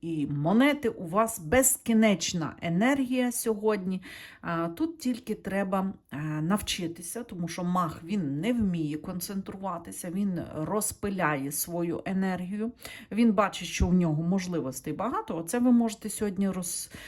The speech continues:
зрозуміти, що у вас сьогодні і енергії, і можливості є, і там, і там.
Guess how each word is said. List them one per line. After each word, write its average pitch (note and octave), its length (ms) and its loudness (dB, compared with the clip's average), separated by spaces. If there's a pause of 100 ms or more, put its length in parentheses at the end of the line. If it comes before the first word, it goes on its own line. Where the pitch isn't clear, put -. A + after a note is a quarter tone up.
(180)
зрозуміти, G3+ 680 2
що - 180 -10
у - 20 -8
вас G3+ 280 -2
сьогодні G3+ 380 -4
і F#3+ 160 -4
енергії, G#3+ 720 -2
і D#3+ 40 -2
можливості A3 800 -2
є, F3 200 -4
і - 180 -4
там, B3+ 560 2
і E3+ 80 -8
там. C4+ 440 2